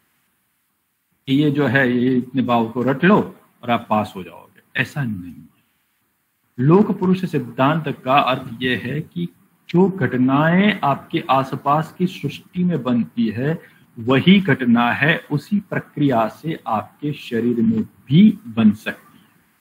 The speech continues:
तो हम जब छोटे थे, तब हम लोगों को geography में,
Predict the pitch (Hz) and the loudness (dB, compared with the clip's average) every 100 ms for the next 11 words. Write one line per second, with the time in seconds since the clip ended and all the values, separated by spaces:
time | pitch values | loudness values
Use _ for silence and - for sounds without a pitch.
0 | _ _ _ _ _ _ _ _ _ _ | _ _ _ _ _ _ _ _ _ _
1 | _ _ _ _ _ - 202 160 202 196 | _ _ _ _ _ -2 2 6 6 6
2 | 214 - 170 185 185 151 - 135 175 185 | 2 0 2 4 4 0 0 -2 -2 -2
3 | 196 147 147 160 160 131 120 113 - 147 | -6 -4 -2 -2 -2 0 -2 -4 -2 0
4 | 180 185 - _ _ _ _ _ _ _ | 0 -2 -12 _ _ _ _ _ _ _
5 | _ _ _ _ _ 117 107 147 156 180 | _ _ _ _ _ -8 2 4 4 4
6 | - 123 90 | 4 0 0